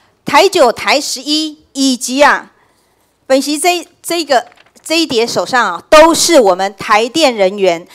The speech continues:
在风灾夜里去抢修的时候，无论是劳安的问题，或者是上升的问题，通通都在这里。史料这么多，哈，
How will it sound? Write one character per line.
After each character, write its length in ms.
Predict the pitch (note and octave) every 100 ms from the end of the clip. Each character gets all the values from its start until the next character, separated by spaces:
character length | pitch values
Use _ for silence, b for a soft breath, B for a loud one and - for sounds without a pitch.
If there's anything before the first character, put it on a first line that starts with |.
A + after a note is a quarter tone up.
| b b b
在 480 | - F#4 D#4 G#3 -
风 480 | - - D#4 D#4+ D#4+
灾 460 | D#4 D4+ C#4+ C#4 C#4+ _
夜 300 | D4 E4+ C#4+
里 300 | G#3 F3+ - -
去 220 | - D4+
抢 380 | - - G#3 F3+
修 260 | - D4 D4
的 100 | A3
时 160 | -
候， 360 | A#3 B3+ F3+ -
无 260 | B3+ C#4 F4
论 200 | F#4+ D4
是 220 | - G#3
劳 140 | G#3 A3+
安 200 | B3 C4
的 120 | A3+
问 180 | B3+ A#3
题， 160 | F#3
或 340 | F#3 - E4+ B3+
者 180 | - F#3+
是 340 | - C4+ G#3 b b
上 440 | - - D#4+ C4 G#3+
升 300 | - C#4+ C#4+
的 100 | G#3+
问 220 | B3+ A3+
题， 320 | F#3 F#3 D#3+ - _ _ _ _ _ _ -
通 180 | B3 B3
通 180 | A#3+
都 120 | A3+ A3
在 180 | A3
这 140 | G3+ G#3+
里。 140 | F3+ _ b b b b
史 320 | - - A#3+
料 220 | D4+ F#4
这 240 | D4 - A4
么 120 | C#4
多， 500 | - B3+ B3+ C4 _ _ _
哈， 400 | _ A3+ G3 -